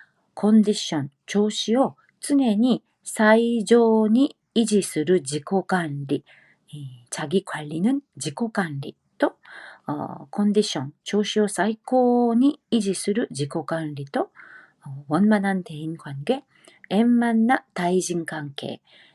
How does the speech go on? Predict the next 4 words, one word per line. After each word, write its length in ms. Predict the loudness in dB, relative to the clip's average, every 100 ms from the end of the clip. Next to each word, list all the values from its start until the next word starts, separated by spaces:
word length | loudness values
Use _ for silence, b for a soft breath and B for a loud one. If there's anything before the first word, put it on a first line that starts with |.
| b -2
円満な対人関係. 2250 | 0 0 0 -2 -2 -2 -4 _ _ -6 -2 2 2 2 0 -2 -6 -8 -10 -12 -14 -16 B B B B B -4
원만한을, 920 | 0 2 2 2 2 2 2 0 0
어, 120 | -6
가타카나 1400 | -8 -4 -4 0 2 2 0 -2 -2 -2 -2 -2 -4 -6